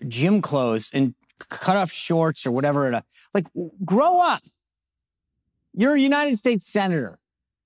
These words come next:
I, I just, what, what is going on in the Democratic Party? One guy just flipped over, what, a hu-, hundreds of years of, of decorum because he doesn't wanna wear pants?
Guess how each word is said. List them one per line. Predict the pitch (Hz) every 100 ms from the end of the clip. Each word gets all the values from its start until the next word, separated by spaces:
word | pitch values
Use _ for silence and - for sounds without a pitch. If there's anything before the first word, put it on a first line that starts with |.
| _ _ _ _ _ _ _ _ _ _ _ _ _ _ -
I, | 220 -
I |
just, | 208 294 - _ _ -
what, | 233 494 480
what | 508
is | 330
going | - 285 269
on | 226 226
in | 196
the |
Democratic | 165 185 165 185 160
Party? | - 170 135 - _ _
One | - 135 214 254
guy | 185 175 202
just | 202 175 - -
flipped | 185 170 190
over, | 180 165
what, | 139 123
a | 117
hu-, | 139 - -
hundreds | 165 185 175
of | 160
years | 139 151 156
of, | 135 104 _ _ _ _ _ _ -
of | 127
decorum | 139 - 151 156 185
because | 160 156 139
he | 147
doesn't | 156 160 135
wanna | 143 151 139
wear | 123 131 135
pants? | - - 131 147 190 -